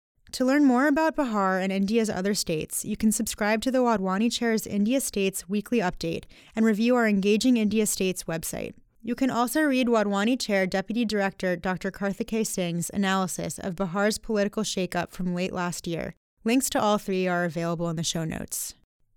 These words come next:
You can also find the video on demand for the C S I S Global Health Policy Center's event, Innovation Partnership and Self-Reliance, Health Policy Lessons from India's Bihar State, on C S I S dot org.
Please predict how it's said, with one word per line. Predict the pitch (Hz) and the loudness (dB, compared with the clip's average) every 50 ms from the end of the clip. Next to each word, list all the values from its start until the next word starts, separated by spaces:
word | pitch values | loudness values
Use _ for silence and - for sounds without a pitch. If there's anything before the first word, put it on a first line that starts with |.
| _ _ | _ _
You | 240 226 247 | -4 -2 0
can | 233 - 254 | 2 2 2
also | 247 247 277 262 - 349 | 2 2 2 2 0 0
find | 311 - 240 220 233 240 | 0 2 2 2 4 4
the | 233 226 | 4 4
video | 196 202 202 220 233 254 262 | 2 2 2 4 4 4 4
on | 233 202 208 220 | 4 2 2 2
demand | 214 220 208 196 185 185 175 170 180 | 2 2 0 0 0 -2 -2 -4 -4
for | - - - - 202 | -6 -6 -4 -4 -2
the | 190 | -2
C | 185 - - 226 240 | -2 -2 -2 0 0
S | 247 240 - | 0 0 0
I | 269 | 0
S | 247 247 247 - - | 0 0 0 -2 -4
Global | - 208 202 202 220 226 | -4 -2 -2 0 0 0
Health | 196 180 202 202 202 - | 0 0 -2 -2 -4 -4
Policy | - 208 196 190 190 - - - | -4 -2 0 0 -2 -2 -2 -4
Center's | 208 - - 190 185 180 - 190 175 175 | -4 -2 -2 -2 -2 0 -2 -2 -2 -2
event, | 170 170 165 156 156 165 - - - - - - _ _ - | -2 -2 -2 -2 -4 -4 -6 -8 -10 -14 -20 -20 _ _ -2
Innovation | 208 226 269 262 220 233 233 220 - 247 233 | 0 2 2 4 4 2 2 4 4 2 2
Partnership | 220 - 214 185 190 190 185 - - - 175 170 - | 2 2 0 0 0 -2 -2 -2 -2 -4 -4 -4 -4
and | 180 175 160 | -4 -4 -2
Self-Reliance, | - 180 190 185 - 226 202 185 170 160 151 151 151 156 - - - - - _ _ | -2 -2 -4 -4 -4 -4 -2 -2 -2 -4 -4 -6 -6 -6 -6 -6 -6 -8 -10 _ _
Health | - - 226 240 233 | -4 -2 -2 -2 -2
Policy | - - 226 226 226 220 - - | -2 -2 0 0 0 0 -2 -2
Lessons | 220 202 185 180 - - 185 185 180 - | -2 0 -2 -2 -2 -2 -2 -2 -2 -2
from | - - 180 175 | -4 -4 -4 -4
India's | - 180 185 180 196 190 190 175 | -2 -2 0 0 0 0 -2 -2
Bihar | - 196 180 180 185 175 | -4 -6 -4 -2 -2 -4
State, | 170 - - - 175 160 165 - - - _ _ | -4 -4 -6 -6 -6 -6 -6 -8 -12 -18 _ _
on | - 202 190 | -4 -2 -2
C | 180 - 220 208 | 0 0 2 0
S | 202 196 - | 0 0 -2
I | 196 190 | -4 -4
S | 180 175 - - | -4 -4 -6 -6
dot | - 160 - - | -8 -8 -8 -6
org. | - - - - - | -8 -8 -10 -12 -14